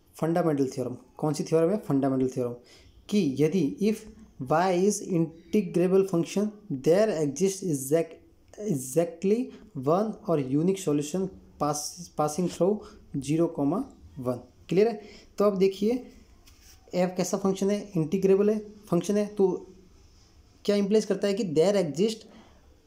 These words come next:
exact one, वन यानी कि यूनिक सॉल्यूशन, तो इसका मतलब यूनिक सॉल्यूशन इसके अंदर एग्जिस्ट करेगा। और पॉइंट क्या होंगे? ज़ीरो कॉमा वन। तो वैसा ही ऑप्शन में गिवन है, देखिए ये देखिए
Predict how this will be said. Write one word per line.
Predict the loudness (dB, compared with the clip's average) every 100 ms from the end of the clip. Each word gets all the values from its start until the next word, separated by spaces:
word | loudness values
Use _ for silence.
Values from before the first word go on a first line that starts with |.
| -8 -6 -8 -14 _ _ _ _ _ _ _ -4
exact | -2 0 0 0 0 -6 -2
one, | 0 0 0 -10 -20 -20 -20 _ -2
वन | 0 2
यानी | 0 0
कि | -2 0
यूनिक | 2 2
सॉल्यूशन, | 2 0 0 -2 -6 -16 -4
तो | -2
इसका | 0 0
मतलब | 2 2
यूनिक | 2 0
सॉल्यूशन | 0 -2 0
इसके | -4 -2
अंदर | -2 0
एग्जिस्ट | -2 -6 -6
करेगा। | -2 -2 -2 -6 -4
और | -4 -6 _ -4
पॉइंट | 0 0 0
क्या | 0 2
होंगे? | 0 0 -2 -12 -4
ज़ीरो | 0 2
कॉमा | 2 0
वन। | -2 -6 -6 -2
तो |
वैसा | 0 0 0
ही | 0 0
ऑप्शन | -2 -2 -2
में | 0
गिवन | 0 -2
है, | -2
देखिए | -4 -6 -10 -12 _ -20 -20 _ -20 _ -20 -20 -20 _ _ -20 _ _ _ _ _ _ _ _ _ _ _ _ _ _ _ _ _ _ _ _ _ _ _ _ _
ये | -2
देखिए | 0 0 0 -2